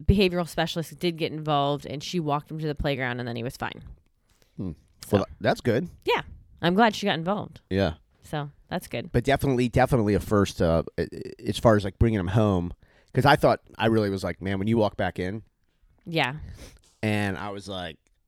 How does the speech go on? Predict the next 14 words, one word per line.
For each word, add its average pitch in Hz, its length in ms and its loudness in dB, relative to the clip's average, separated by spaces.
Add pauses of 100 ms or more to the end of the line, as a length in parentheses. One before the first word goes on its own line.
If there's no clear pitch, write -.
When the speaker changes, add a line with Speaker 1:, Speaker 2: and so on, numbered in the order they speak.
(500)
Speaker 2:
"Oh, 87 500 -2
no." 80 640 -8 (180)
Like, 90 180 -6
that, 107 280 0
he, 120 300 -6
<laughs> 165 80 -14
this, 120 240 -8
he, 117 100 0
you're 131 160 8
not 147 160 0
going 92 180 -4
back 80 180 -8
to - 60 -14
school. - 380 -12